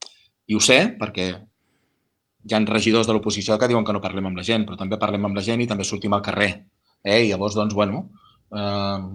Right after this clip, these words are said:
hi ha discrepàncies dins els est-, dins els mateixos sectors de gent que, doncs, que veu que les coses o no s'enteren o que no els hi agrada com s'estan duent a terme, perquè jo crec que al final el que hem de fer és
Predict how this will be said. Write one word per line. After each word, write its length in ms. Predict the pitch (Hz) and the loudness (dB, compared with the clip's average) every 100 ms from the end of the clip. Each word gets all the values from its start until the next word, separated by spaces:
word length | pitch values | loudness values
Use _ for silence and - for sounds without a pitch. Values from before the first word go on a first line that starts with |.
| 92 87 _ - - | -12 -14 _ -20 -16
hi 120 | - 110 | 0 2
ha 80 | |
discrepàncies 680 | 113 123 135 104 131 - 95 | 2 4 4 4 4 2 -4
dins 220 | 98 95 98 | -4 -4 -4
els 160 | 95 95 | -6 -8
est-, 160 | - - 101 | -10 -12 -6
dins 180 | 101 101 | -4 0
els 180 | 95 92 | -2 0
mateixos 540 | 110 101 98 104 101 - - - - | -2 -2 -2 -2 -2 -2 -4 -6 -6
sectors 560 | - 123 - 127 226 - - _ _ _ - _ _ | -2 -2 4 4 4 -2 -10 _ _ _ -20 _ _
de 240 | 113 107 107 101 98 95 95 | 0 6 8 6 4 2 2
gent 320 | 113 117 160 | 2 2 0
que, 120 | - | -4
doncs, 180 | 92 95 | -8 -8
que 180 | - 98 95 95 95 | -4 -2 0 -2 -2
veu 160 | 98 | -2
que 100 | 98 | 2
les 160 | 110 107 | 2 2
coses 380 | 120 117 92 - _ | 2 2 0 -4 _
o 120 | - | 0
no 100 | 110 | 2
s'enteren 520 | 156 175 120 131 208 285 - _ _ _ _ _ | 4 4 6 4 4 0 -8 _ _ _ _ _
o 140 | - 117 | 0 2
que 100 | 120 | 4
no 100 | 117 | 4
els 80 | 117 | 6
hi 60 | 135 | 6
agrada 240 | 107 117 | 6 4
com 100 | 120 | 0
s'estan 300 | 110 - 95 | -6 -6 -6
duent 140 | 95 95 | -2 -2
a 60 | 92 | -2
terme, 280 | 95 107 82 | -4 -4 -6
perquè 220 | 98 95 | -8 -6
jo 100 | 98 | -2
crec 80 | 110 | -2
que 80 | 107 | -2
al 60 | |
final 200 | 101 98 | 0 0
el 80 | 110 | 0
que 80 | 107 | -2
hem 60 | |
de 80 | 92 | -4
fer 220 | 95 95 107 | -4 0 0
és 160 | 104 | 2